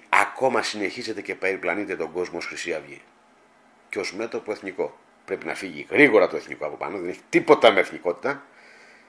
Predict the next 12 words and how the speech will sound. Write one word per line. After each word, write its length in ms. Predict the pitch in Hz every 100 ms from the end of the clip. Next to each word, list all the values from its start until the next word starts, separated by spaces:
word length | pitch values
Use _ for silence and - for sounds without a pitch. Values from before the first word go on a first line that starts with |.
| _
και 120 | -
δεν 120 | 85 95
έχετε 360 | 90 90 85 -
τίποτα 420 | 98 - 85 85
με 120 | 82
Ελλάδα. 440 | 76 76 71 - - _ _ _ _ _ _
Έχετε 380 | 87 85 87 87
μόνο 300 | 82 90 85
με 100 | 87
ένα 100 | 87
ξενόφερτο 800 | - - 80 76 87 85 80 78
μόρφωμα 540 | 80 90 - 73 71